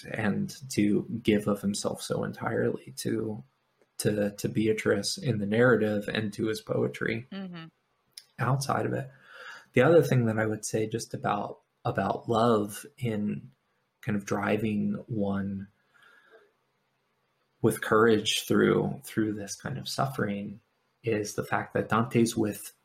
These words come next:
Speaker 1: two, two, two people that have become his friends. He's with Virgil and he's with Statius.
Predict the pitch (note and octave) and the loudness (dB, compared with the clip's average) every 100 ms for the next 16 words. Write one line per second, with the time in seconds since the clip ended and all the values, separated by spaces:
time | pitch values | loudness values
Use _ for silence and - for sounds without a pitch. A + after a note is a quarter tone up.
0 | _ - - B2 A#2+ A#2 A#2 - _ _ | _ -4 2 4 6 4 2 -6 _ _
1 | _ _ _ _ _ _ _ _ _ _ | _ _ _ _ _ _ _ _ _ _
2 | - D3 D#3 - _ - D#3 C3 B2+ - | 4 4 4 -4 _ 0 2 4 2 2
3 | A2 G#2+ G2+ G#2 - G2+ G#2+ G2+ G2 - | 0 0 0 -2 -2 -2 0 0 -2 -2
4 | - - B2+ - A2+ G#2+ G#2+ - A2 A#2+ | -4 -4 -8 0 0 2 0 0 4 4
5 | B2 A#2 A2 G#2+ G#2+ - A#2 - - - | 4 2 2 -2 -4 -4 -6 -6 -6 -8
6 | - - C3 - - | -8 -10 -10 -12 -14